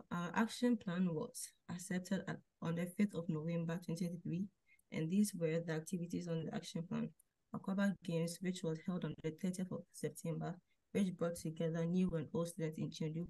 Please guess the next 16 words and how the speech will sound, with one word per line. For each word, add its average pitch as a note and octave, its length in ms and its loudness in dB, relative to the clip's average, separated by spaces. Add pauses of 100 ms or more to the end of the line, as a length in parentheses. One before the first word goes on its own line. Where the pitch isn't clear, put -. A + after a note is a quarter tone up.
were D3+ 160 -2 (760)
for F3+ 160 2
a E3 60 0
day F3 320 2
with, E3 300 0
filled A#3 200 10
with E3+ 140 2 (340)
various F#3+ 380 2
games, D#3+ 360 -2
including F#3+ 540 2
table E3+ 280 -2
tennis, D#3 460 -4 (600)
football, F#3+ 300 4
and E3 120 2
volleyball. D#3+ 520 0 (1120)
This F#3 340 0